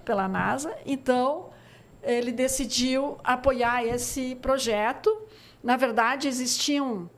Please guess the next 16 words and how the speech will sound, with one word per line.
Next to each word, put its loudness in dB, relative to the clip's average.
dois 2
ou -4
três -4
projetos, -6
eh, 0
progredindo 0
paralelamente, -2
e -2
daí 2
eles -4
fizeram -2
merge, -2
se -6
juntou 2
esses -6
projetos, -2